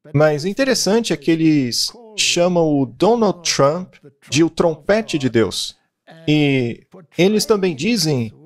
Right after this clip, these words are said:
que ele vai acabar com a corrupção, vai limpar o esgoto e trazer a renovação profetizada por eles. Mas o outro lado também poderia fazer isso,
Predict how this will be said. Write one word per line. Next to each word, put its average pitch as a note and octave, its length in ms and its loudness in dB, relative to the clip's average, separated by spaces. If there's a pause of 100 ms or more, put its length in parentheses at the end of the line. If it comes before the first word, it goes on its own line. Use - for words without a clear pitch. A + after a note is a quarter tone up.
(120)
que D#3 160 0
ele F3 160 4
vai C#3 540 -2 (160)
acabar C#3+ 760 -2
com B2+ 240 -2
a A#2 60 -2
corrupção, B2+ 880 -2 (140)
vai C#3+ 180 0
limpar F3 560 0
o D#3 80 -2
esgoto A#2+ 580 -4 (240)
e F#3 220 2
trazer E3+ 580 2
a B3+ 80 0
renovação E3+ 960 -2 (360)
profetizada C#3+ 840 0
por C3 200 -2
eles. G#2 480 -6 (760)
Mas G3+ 460 -2
o E3 60 4
outro A3+ 360 2
lado C3+ 380 -2
também B2 340 0
poderia D4 360 -2
fazer B2 300 0
isso, A2+ 320 -6